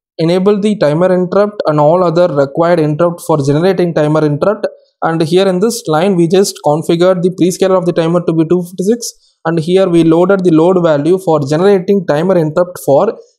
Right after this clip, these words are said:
every ten millisecond in our pix sixteen of eight double seven A microcontroller.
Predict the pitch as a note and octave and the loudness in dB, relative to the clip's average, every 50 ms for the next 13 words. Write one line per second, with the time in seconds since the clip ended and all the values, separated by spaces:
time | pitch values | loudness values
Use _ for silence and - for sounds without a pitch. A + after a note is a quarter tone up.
0 | - D3+ D3+ E3 F3 G3+ B3+ C4 B3+ A#3 B3+ - E3 F#3+ A3 G#3+ G3+ F#3 F3 D#3 | 0 2 2 2 4 2 2 2 2 2 0 -2 0 0 0 0 0 0 0 -2
1 | - - D3+ - - D#3 F#3 A3+ G#3 G#3 - D#3+ D3 D3 C#3+ C#3 C3 C3 C#3 F#3 | -2 -4 -4 -2 -2 -2 0 0 -2 -2 -4 -2 -2 0 0 0 0 0 0 -2
2 | A#3+ D4 - - _ _ _ - C4+ C4 - - G3+ - - E3+ D#3+ F3 G3 - | -2 -4 -8 -16 _ _ _ -4 -4 -4 -2 -4 -4 -4 -4 -4 -4 -4 -4 -4
3 | - D3+ D#3+ E3 E3 D#3+ D#3+ D3 D3+ D3 - C#3 C3+ C3+ D3+ G3 G3+ C#3+ C3+ C3 | -2 -2 0 0 0 0 0 0 -2 -2 -2 -2 -2 -2 -2 -2 -2 -2 -4 -2
4 | D3 D3+ - B3 A#3+ A3 A3+ D#3 C#3 C3+ A#2 G2+ - | -2 -2 0 0 0 0 0 2 0 0 0 -2 -6